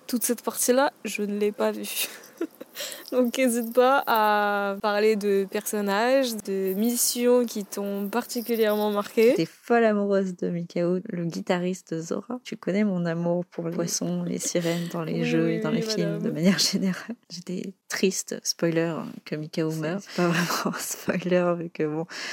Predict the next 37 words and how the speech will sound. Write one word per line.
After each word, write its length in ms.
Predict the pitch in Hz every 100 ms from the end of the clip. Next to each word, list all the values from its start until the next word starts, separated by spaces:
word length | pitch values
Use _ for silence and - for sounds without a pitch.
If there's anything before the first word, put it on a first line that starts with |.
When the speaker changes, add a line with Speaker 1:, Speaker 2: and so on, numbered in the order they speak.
| - -
Speaker 2:
beaucoup 500 | 175 175 226 - 247
de 120 | 233 196
personnages 840 | 190 180 - 190 190 196 185 165 - -
de 260 | 170 160 170
ce 240 | - 165
jeu, 380 | 160 170 180 170
bah, 160 | 156 156 175 165
tu, 840 | - 165 156 - - 160 165 - - 175
tu 220 | - 170
les 180 | 160 - _ -
rencontres 680 | 175 170 156 185 185 - -
et 240 | 156 -
ils 140 | 170
meurent 360 | 160 165 185 190 _
puisque 580 | 156 - - 151 147 147
tu 180 | - -
endosses 480 | 170 165 175 180 -
finalement 500 | - 156 156 156 165
un 60 | 160
petit 200 | 156 -
peu 100 | 170
leur 220 | 165 151
identité, 720 | 156 151 147 156 - 180 185
tu 160 | - -
les 340 | 147 143 147
aides 360 | 170 180 151 156 - - - - _ _
à 300 | 160 147 151 160 _
passer 640 | 170 156 - 180 170 160
le 140 | 143 147
cap 240 | - 175 160
vers 160 | 160 156
l'au-delà 680 | 156 156 160 160 175 190 196
et 160 | 180 170
en 100 | 156
échange 460 | 143 - 165 180 -
tu 400 | - - 151 175
gagnes 480 | 160 156 170 147